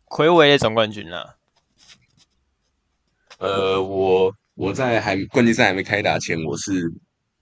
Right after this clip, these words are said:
Speaker 2: 预测勇士四比二啦，但前提就是两场主场都要拿下。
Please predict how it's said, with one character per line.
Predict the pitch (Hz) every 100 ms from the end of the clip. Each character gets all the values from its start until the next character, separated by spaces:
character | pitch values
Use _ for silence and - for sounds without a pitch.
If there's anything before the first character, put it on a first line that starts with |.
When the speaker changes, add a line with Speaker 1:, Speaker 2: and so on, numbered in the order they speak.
| -
Speaker 2:
预 | 104 92
测 | 107 92 80 78 - _ _
勇 | 87 87
士 | 80 113
四 | 101 107 95
比 | - 85
二 | 67
啦， | - - _ _ -
但 | 127 117 101
前 | - 104
提 | 101 101
就 | 95 107
是 | 113 101 82
两 | 82 92 98
场 | 95 85
主 | 85 87
场 | 92 78
都 | 85
要 | 87
拿 | 71
下。 | 78 80